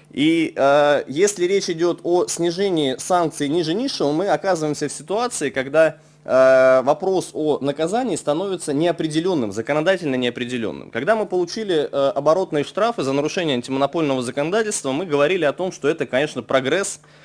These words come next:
Мы вышли на уровень, который соответствует мировым стандартам. И штрафы стали, э, исчисляться миллионами, а иногда миллиардами рублей.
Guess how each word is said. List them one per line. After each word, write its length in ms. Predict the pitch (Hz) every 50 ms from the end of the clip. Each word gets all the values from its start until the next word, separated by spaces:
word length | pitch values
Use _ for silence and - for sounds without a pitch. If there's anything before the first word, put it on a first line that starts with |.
| - - -
Мы 120 | 123 139
вышли 320 | 147 170 180 - - 139
на 140 | 131 131 135
уровень, 380 | - - 165 147 135 120 113 104
который 300 | - 113 - 135 127 120
соответствует 600 | - - 127 127 135 156 156 151 - 127 113 113
мировым 360 | 123 127 131 131 135 131 117
стандартам. 640 | - - 113 113 110 139 175 190 185 - 139 120 - _ - - - - - - - - _
И 400 | - - 143 147 147 147 143 - -
штрафы 420 | - - - 185 202 - - 156
стали, 320 | - - 165 175 185 180 170 156 -
э, 280 | - 135 135 135 - 135
исчисляться 680 | - - 143 - - 156 170 190 - - 156 151 143 -
миллионами, 680 | - 139 143 139 139 165 190 190 175 139 127 127 123 110 -
а 200 | 117 120 120 123
иногда 280 | 127 135 131 139 170 180
миллиардами 460 | 151 127 131 147 156 143 135 135 139
рублей. 380 | 139 147 143 131 107 80 -